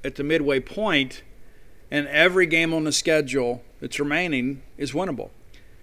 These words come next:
I shared with you guys on Wednesday's show, and I still believe this, you know, what you saw last weekend is what you're gonna see most games. I just, I, you know, I don't see us blowing a lot of people out. You know, we might blow out Vanderbilt.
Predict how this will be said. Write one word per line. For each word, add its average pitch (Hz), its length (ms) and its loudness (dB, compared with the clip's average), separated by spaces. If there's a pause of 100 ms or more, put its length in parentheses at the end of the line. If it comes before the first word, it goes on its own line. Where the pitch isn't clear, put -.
(520)
I 160 100 0
shared 233 240 6
with 220 100 6
you 202 80 2
guys 185 320 6
on 165 120 2
Wednesday's 156 460 4
show, 147 220 2
and 147 100 2
I 135 60 -4
still 160 220 2
believe 139 360 4
this, 123 300 -2 (100)
you 160 100 -4
know, 151 60 2
what 190 240 4
you 202 60 2
saw 160 280 4
last 147 320 4
weekend 147 460 4
is 131 100 -2
what 139 220 2
you're 131 80 -4
gonna 127 180 -2
see 127 200 0
most 110 260 -8
games. 104 360 -10
I 151 120 4
just, 180 220 -6 (100)
I, 175 140 -6 (200)
you 175 80 -2
know, 143 120 -2
I 151 100 2
don't 190 180 2
see 165 200 4
us 151 100 2
blowing 147 460 2
a 143 40 2
lot 143 200 0
of 139 60 -10
people 139 280 0
out. 131 280 -2 (580)
You - 60 -4
know, 160 80 2
we 151 120 6
might 143 320 2
blow 151 160 6
out 139 200 2
Vanderbilt. 139 580 -2